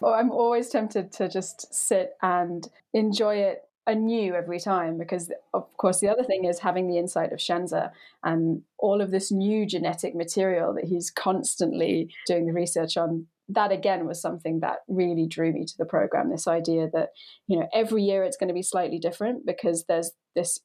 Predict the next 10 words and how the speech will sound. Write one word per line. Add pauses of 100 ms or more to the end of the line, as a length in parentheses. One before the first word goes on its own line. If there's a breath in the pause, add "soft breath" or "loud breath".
(140)
huge
source
of
up-to-date
genetic
material,
and (180 loud breath)
it's
super
geeky,